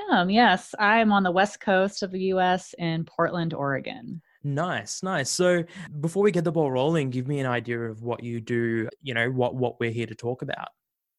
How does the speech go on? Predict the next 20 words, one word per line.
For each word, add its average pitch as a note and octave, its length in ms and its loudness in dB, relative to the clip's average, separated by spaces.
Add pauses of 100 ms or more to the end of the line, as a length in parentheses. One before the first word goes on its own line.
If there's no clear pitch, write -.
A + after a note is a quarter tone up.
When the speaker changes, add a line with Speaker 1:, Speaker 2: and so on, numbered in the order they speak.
(400)
Speaker 1:
Absolutely. B3+ 720 -2
Yeah. C#4+ 320 6
So G#3+ 500 6
I C4+ 480 6
have A3 360 2
launched F#3 580 -2
kind F#3 100 0
of F3 120 -4
my E3 80 -2
signature F3 500 -4
consulting D#3+ 560 -6
program D3+ 800 -2
in D#3 100 -2
this, D3+ 380 -4
in E3+ 100 4
the E3 80 4
newest F#3+ 400 6
iteration D3 960 -2
this F3 400 2
year. D3 480 2